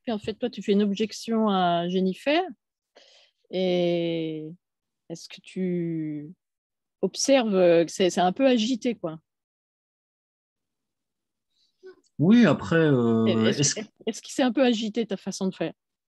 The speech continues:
Speaker 2: Oui, sans doute. Après, euh, est-ce qu'on n'est pas là pour débattre ? Est-ce que la philosophie, c'est pas, euh, être
Speaker 1: Eh
Speaker 2: aussi
Speaker 1: ouais,
Speaker 2: dans la
Speaker 1: ouais, ouais,
Speaker 2: contradiction ?
Speaker 1: non, mais juste, <laughs>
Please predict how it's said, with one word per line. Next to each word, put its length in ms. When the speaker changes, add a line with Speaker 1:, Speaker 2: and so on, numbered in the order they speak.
Speaker 2:
Oui, 220
sans 160
doute. 380
Après, 480
euh, 260
est-ce 180
qu'on 160
n'est 120
pas 80
là 80
pour 220
débattre ? 560
Est-ce 160
que 80
la 100
philosophie, 520
c'est 180
pas, 320
euh, 240
être 200
Speaker 1:
Eh 60
Speaker 2:
aussi 140
Speaker 1:
ouais, 80
Speaker 2:
dans 80
la 80
Speaker 1:
ouais, 60
ouais, 140
Speaker 2:
contradiction ? 500
Speaker 1:
non, 120
mais 180
juste, 460
<laughs> 460